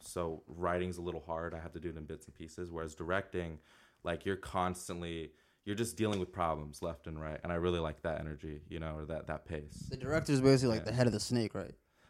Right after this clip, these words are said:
Speaker 1: Yeah, a little bit. I mean, you know, it's, it's like there's a lot of different heads, and maybe the director's kind of a top head. But there's so many voices and so many hands in the project, you know?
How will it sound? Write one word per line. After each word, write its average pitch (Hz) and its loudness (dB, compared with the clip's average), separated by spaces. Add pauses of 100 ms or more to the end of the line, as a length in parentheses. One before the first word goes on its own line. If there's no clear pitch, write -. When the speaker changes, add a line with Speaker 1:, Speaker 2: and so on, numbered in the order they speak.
(100)
Speaker 1:
Yeah, 139 6
a - 6
little 113 4
bit. 87 0
I 98 2
mean, 95 2
you 101 -2
know, 85 0 (1080)
it's, 131 4 (220)
it's 127 0
like 127 2
there's 131 2
a 113 2
lot 95 4
of 98 0
different 101 -4
heads, 95 0
and 87 -2
maybe 87 0
the 82 -2
director's 76 -8
kind 78 -10
of 76 -10 (240)
a - -12
top - -20
head. 78 -10
But 92 -2
there's 104 0
so 127 4
many 113 4
voices 85 0
and 78 -6
so 85 0
many 80 -4 (100)
hands 80 -4
in 76 -10
the 76 -10
project, - -8
you - -6
know? 78 -6